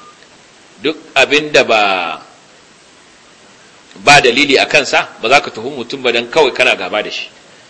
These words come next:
Saboda kawai kana masa, kana gaba da shi, sai kai masa kage, kai masa kazafi,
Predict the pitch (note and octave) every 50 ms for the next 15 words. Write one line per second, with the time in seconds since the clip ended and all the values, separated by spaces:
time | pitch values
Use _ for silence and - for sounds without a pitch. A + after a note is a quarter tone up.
0 | - - - - B2+ C3 A#2 A2 - F3 F#3 E3+ - - C#3+ D3 D3 B2+ A#2+ C3
1 | B2+ - - A#2 G#2 G2 F#2 F#2 - C3+ C#3+ C#3+ C3 A2+ A2+ G#2+ A2+ C3 C3 A#2+
2 | G#2+ - - - - C3+ - - A2 A2 A#2 - A2 - - A2+ A2+ A#2+ A#2 A#2
3 | B2 B2 - - - - - - - G2+ A#2+ C3+ C3 B2 - - B2 B2+ A#2 G#2+
4 | - - C3